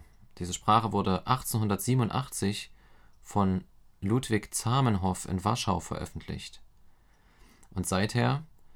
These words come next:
hat sich diese Sprache tatsächlich zu einer lebendigen Sprache mit einer aktiven Sprechergemeinschaft entwickelt und auch einer eigenen Kultur. Esperanto, so sagt man, ist relativ schnell erlernbar.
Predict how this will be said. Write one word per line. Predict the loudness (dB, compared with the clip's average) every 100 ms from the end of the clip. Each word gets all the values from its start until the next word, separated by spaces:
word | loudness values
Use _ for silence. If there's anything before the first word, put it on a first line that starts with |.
| -20 -20 -8
hat | -4 -2
sich | 0 -2 -4 -12 -10
diese | -6 -4
Sprache | -2 4 4 4 -4
tatsächlich | -4 0 0 -2 -4
zu | 0
einer | 2
lebendigen | 2 2 0 2 0 0 -2
Sprache | -2 -2 0 2 0 0
mit | -2 0
einer | 2 2 2
aktiven | -4 -4 -4 -2 0 -2
Sprechergemeinschaft | -2 -2 0 0 0 0 -2 -6 -8
entwickelt | -10 -8 -8 -8 -10 -18 -20 -20 -18 -2
und | 2 2 2
auch | -2 -2 -6
einer | -2 0
eigenen | 0 0 0 -2
Kultur. | -2 -4 -2 -2 -2 -6 -14 -20 -20 -20 -20 -20 -20 -20 -20 -20 -20 -18 -10 -2
Esperanto, | 0 2 4 4 4 2 2
so | 0
sagt | 0 0 0
man, | 0
ist | 0 -4 -10 -12 -12 -10 -2
relativ | 2 2 -2 -4
schnell | 2 4 4 2
erlernbar. | 0 0 2 0 0 -2 -4